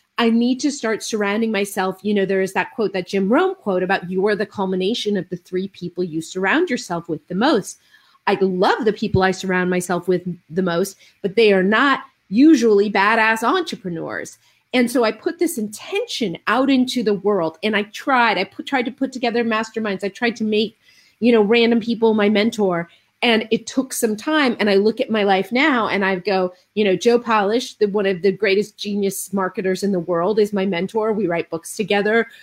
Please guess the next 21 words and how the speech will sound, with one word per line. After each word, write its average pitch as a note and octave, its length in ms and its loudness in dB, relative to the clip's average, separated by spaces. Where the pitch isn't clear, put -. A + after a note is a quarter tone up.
I'm F#3+ 300 0
editing G3 360 2
his F#3+ 220 0
website, F#3+ 420 0
Genius F#3 320 -2
Recovery. G3 640 0
I'm G#3 180 4
in G#3 340 4
Genius G3 380 2
Network. G3+ 600 -2
Like, B3 280 -2
it's D#4+ 240 2
so D#4 220 4
much D4+ 220 4
bigger C#4+ 400 6
than A3+ 220 2
I G#3 100 2
expected G#3+ 640 -4
it G3+ 200 -2
to G#3 180 -6
be. A#3+ 580 0